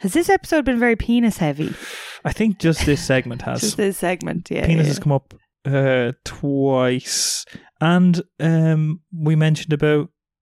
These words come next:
Speaker 2: the man rubbing his crotch against me in
Speaker 1: Yeah,
Speaker 2: the last
Speaker 1: yeah,
Speaker 2: segment.
Speaker 1: okay, okay. So,
Speaker 2: That's been
Speaker 1: so
Speaker 2: quite
Speaker 1: that's, like, a normal amount of penis talk.
Speaker 2: Yeah, it's been three, three penis mentions.
Speaker 1: Yeah, that's okay.
Speaker 2: Not too bad.
Speaker 1: I thought it was, like, four or five, but that's fine.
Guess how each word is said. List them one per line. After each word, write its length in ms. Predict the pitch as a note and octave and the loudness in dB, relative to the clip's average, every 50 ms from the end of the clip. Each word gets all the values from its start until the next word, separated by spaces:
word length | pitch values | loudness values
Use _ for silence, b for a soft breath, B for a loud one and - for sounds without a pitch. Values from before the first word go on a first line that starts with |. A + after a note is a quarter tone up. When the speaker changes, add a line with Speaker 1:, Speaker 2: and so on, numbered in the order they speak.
| _ - | _ -2
Speaker 2:
the 60 | D3 | 0
man 280 | D3+ D3+ D3+ D3 D3 C#3 | 2 2 4 4 4 4
rubbing 280 | C#3 C#3 C#3 C#3 C3+ | 4 2 2 2 0
his 100 | C3 B2 | -2 -2
crotch 320 | - - D3+ C#3 - - - | -2 -2 -2 -2 -2 -4 -6
against 280 | B2 B2+ B2+ C3+ - F#3+ | -6 -4 -4 -2 0 2
me 120 | F#3+ G3 | 2 4
in 40 | G3 | 4
Speaker 1:
Yeah, 300 | F#3+ F3+ E3+ E3 D#3 D3+ | 4 4 4 2 0 0
Speaker 2:
the 80 | - C#3 | 0 0
last 80 | C#3 F3 | 2 2
Speaker 1:
yeah, 140 | E3+ D#3+ D3+ | 4 4 2
Speaker 2:
segment. 180 | D3+ D3+ D3 C#3 | 2 0 0 -2
Speaker 1:
okay, 300 | C3+ E3+ D#3 D3 C#3+ C3 - | -2 -2 -2 -2 -2 -4 -6
okay. 400 | - D3+ - - D#3 D3 C#3 C#3 | -6 -8 -6 -4 -4 -2 -2 -4
So, 240 | C3+ - - C4 C4 | -6 -6 -2 -2 0
Speaker 2:
That's 120 | E4+ G4+ | 0 2
been 100 | F#4+ F4+ A3 | 2 2 2
Speaker 1:
so 80 | E3+ | 4
Speaker 2:
quite 60 | E3+ G#3+ | 4 4
Speaker 1:
that's, 200 | C#4+ C#4+ - - | 4 2 0 -2
like, 120 | A#3+ - | -2 0
a 40 | G3+ | 0
normal 360 | F3+ F3 E3+ D#3+ D#3+ D#3+ D#3 | 0 2 2 2 2 2 0
amount 260 | D3+ D3+ D3 C#3+ D3 - | 0 0 0 0 -2 -2
of 40 | - | -4
penis 240 | D3+ C#3 C#3+ C#3+ - | -4 -4 -4 -4 -2
talk. 140 | - F3+ E3 | -2 0 2
Speaker 2:
Yeah, 260 | D3+ C#3 C3 C3 B2 | 2 2 2 2 0
it's 120 | A#2 - | -2 -2
been 100 | - - | -4 -6
three, 220 | D3+ - - D#3+ D3+ - - | -4 -2 0 -2 -2 -2 -4
three 160 | - - D3+ | -2 -2 0
penis 380 | D3 - D3 C#3+ C#3 C#3 - - | 0 0 0 0 0 -2 -2 -2
mentions. 440 | C#3 C3 C3+ - C3 C3+ C3+ - G#3 | -2 -2 -2 -2 -4 -4 -2 0 2
Speaker 1:
Yeah, 200 | G#3+ G3 F#3+ F3 | 2 2 2 0
that's 220 | E3 D#3+ - - | -2 -4 -6 -8
okay. 340 | - - - - - - D#3+ - _ - | -14 -16 -14 -14 -14 -14 -14 -16 _ -6
Speaker 2:
Not 120 | - D3 - | -6 -4 -2
too 140 | - B2 A#2 | -2 -2 0
bad. 180 | B2 A#2+ A#2+ - | 0 0 0 0
Speaker 1:
I 100 | C#3 D#3 | 0 0
thought 200 | D#3+ D#3+ D3 - | 0 0 -2 -2
it 40 | - | -4
was, 120 | - C3 - | -6 -8 -8
like, 140 | - - - | -10 -12 -12
four 160 | - - G#2+ | -10 -10 -10
or 60 | C3 | -10
five, 340 | - - - - - E3+ - - | -8 -8 -6 -6 -6 -8 -8 -8
but 80 | - - | -8 -6
that's 180 | D#3+ - - | -6 -6 -6
fine. 240 | - - - D#3+ D#3+ | -6 -6 -6 -8 -8